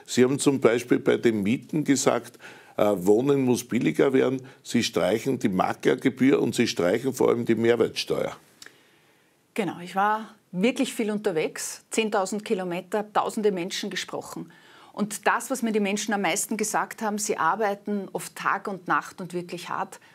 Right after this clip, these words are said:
Speaker 2: und es bleibt ihnen wenig zum Leben. Und das liegt daran, dass die Mieten, das Wohnen immer teurer wird. Und da habe ich gesagt, da können wir doch nicht einfach als Politik wegschauen. Und das, was wir sofort lösen können, ist weg mit der Mietensteuer von zehn Prozent.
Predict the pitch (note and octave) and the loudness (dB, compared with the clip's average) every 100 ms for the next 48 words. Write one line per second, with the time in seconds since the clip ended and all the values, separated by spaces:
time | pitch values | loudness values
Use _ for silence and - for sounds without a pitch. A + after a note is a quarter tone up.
0 | - F#3+ G3+ - F3+ F3+ G#3+ F#3+ F#3 D#3+ | -14 -6 -4 -2 -2 -2 -4 -4 -2 -2
1 | F3 F3 - F3 D3+ D#3 F3 F3+ - A#3+ | -4 -8 -8 -6 -6 -6 -8 -8 -4 -4
2 | - G3+ G3 A#3 A3 G#3+ A3+ G#3 G3+ A#3+ | -2 0 0 0 -2 -2 0 2 2 0
3 | C4 G#3 G3 F3 E3+ G3+ G#3 G3+ - G#3+ | -2 -2 -2 -4 -4 -2 -4 -6 -4 -2
4 | A3 G3+ G#3 D#3 F3+ F3 E3 D#3 - - | -2 -2 -2 -2 -2 -6 -8 -10 -16 -20
5 | - - - A3 G#3+ - A#3 B3 A#3+ G3+ | -20 -14 -4 0 0 -2 -2 -2 -4 -2
6 | A3 - B3+ B3+ B3+ - F#3+ A#3+ C4 A#3 | 2 2 2 0 -2 -2 -2 -2 0 -2
7 | A3 A3+ A#3 A#3 A#3+ G3+ A3 - - E3+ | 0 0 0 -2 -4 -4 -4 -4 -2 0
8 | B3 B3+ - - - A3 G#3+ F#3+ B3 C4+ | 0 -4 -10 -20 -4 -4 2 2 2 -4
9 | C4 A3+ A3+ - - D4+ G#3+ F#3+ B3+ C4+ | -2 -2 -2 0 0 0 -2 0 0 0
10 | B3+ G#3+ A3+ B3+ C4 C4+ - F3+ A3+ - | -2 -2 0 0 -2 -4 -8 -6 -6 -4
11 | B3 B3+ G#3+ G#3+ B3 C4+ - G#3 G#3 A3 | -4 -2 0 -2 -2 -4 -2 -2 -2 -4
12 | A3+ G#3 G#3 - _ - A3 C4+ A3+ A3 | -6 -6 -8 -16 _ -4 0 0 0 -2
13 | G3+ G#3+ D4+ - | -4 -4 -6 -10